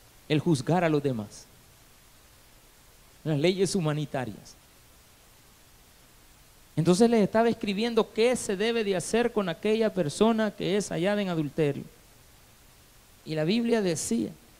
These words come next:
que a la mujer tenía que apedreársele, pero también teníamos que llevar al hombre, porque la Biblia dice eso, hay que traer también al hombre, y al hombre hay que meterlo en una fosa.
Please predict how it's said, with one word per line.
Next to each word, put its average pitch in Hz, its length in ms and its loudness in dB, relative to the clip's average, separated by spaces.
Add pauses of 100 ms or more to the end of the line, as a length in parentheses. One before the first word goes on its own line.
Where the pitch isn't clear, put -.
(880)
que 175 80 -2
a 170 60 2
la 180 80 2
mujer 175 340 2
tenía 208 300 -2
que 208 100 -4
apedreársele, 175 800 0 (1500)
pero 170 180 2
también 185 440 -2
teníamos 208 460 -4
que 185 120 -6
llevar 180 240 -2
al 180 160 0
hombre, 180 340 4
porque 143 240 -6
la 147 100 -2
Biblia 180 260 0
dice 185 240 4
eso, 151 120 -6 (240)
hay 170 140 -2
que 202 140 -8
traer 185 280 -4
también 175 300 -6
al 175 140 -4
hombre, 156 400 -2 (880)
y 151 80 -2
al 147 160 2
hombre 208 220 4
hay 190 40 0
que 190 140 -2
meterlo 185 420 0
en 185 60 2
una 180 160 0
fosa. 151 340 -4